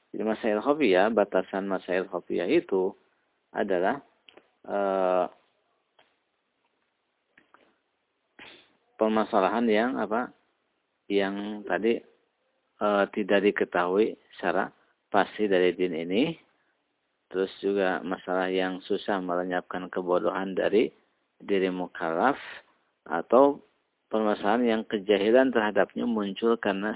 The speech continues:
syubhat dalil. Karena syubhat dalil. Dan yang tergolong dalam apa, masail, eh, khafiyah ini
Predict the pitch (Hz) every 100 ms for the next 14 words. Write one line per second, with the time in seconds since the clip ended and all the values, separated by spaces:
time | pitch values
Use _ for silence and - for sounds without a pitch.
0 | - 110 104 95 - 127 - - _ -
1 | _ _ - 101 104 98 120 101 85 85
2 | - - - _ _ _ - 92 98 101
3 | 92 98 - - - - - _ - 90
4 | 95 90 82 82 98 _ _ _ _ _
5 | _ _ _ _ _ _ _ - - -
6 | 113 147 131 120 104 98 143 127 104 107
7 | - _ _ _ _ - 90 95 90 92
8 | 92 92 90 - _ _ - 87 101 117
9 | 110 95 - 80 92 90 95 - _ _
10 | _ - _ _ _ _ _ _ _ _
11 | _ _ _ _ _ _ _ _ _ _
12 | _ _ 110 104 98 92 90 87 78 -
13 | 104 107 101 101 165 135 95 101